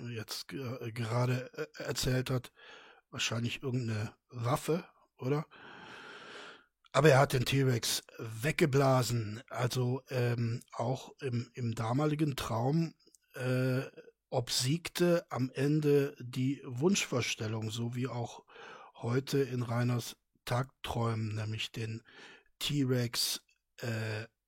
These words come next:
A K A, äh, Hader wegblasen zu können. Wieder eine sehr interessante Parallele, auf die wir da gestoßen sind. Und, äh,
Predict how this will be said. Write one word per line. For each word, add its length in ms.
A 220
K 120
A, 40
äh, 880
Hader 560
wegblasen 1080
zu 180
können. 480
Wieder 400
eine 240
sehr 240
interessante 600
Parallele, 680
auf 220
die 180
wir 140
da 160
gestoßen 580
sind. 300
Und, 320
äh, 260